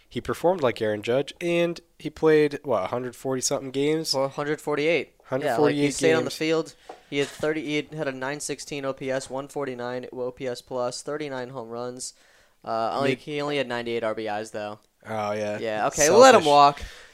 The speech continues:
Speaker 1: Selfish.
Speaker 2: So, uh, the Yankees are gonna let Aaron Judge walk. He might take, like, the qualifying, I, he could take the qualifying offer.
Speaker 1: Yeah.
Speaker 2: Yeah.
Speaker 1: Yeah.
Speaker 2: Yeah, that, that might be it.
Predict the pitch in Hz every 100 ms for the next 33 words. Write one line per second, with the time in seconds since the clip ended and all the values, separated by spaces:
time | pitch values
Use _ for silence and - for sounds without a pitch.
0 | - - 190 185 180 175 160 156 156 156
1 | 160 180 196 160 143 135 135 131 131 127
2 | 120 123 120 117 117 117 120 - 135 131
3 | 123 - 123 - 120 120 - 113 117 117
4 | 117 98 180 202 220 302 269 143 127 123
5 | 120 117 113 117 120 120 _ _ 294 339
6 | 139 - 123 120 120 117 170 233 127 101
7 | - 117 117 113 _ 120 123 127 120 117
8 | 113 113 -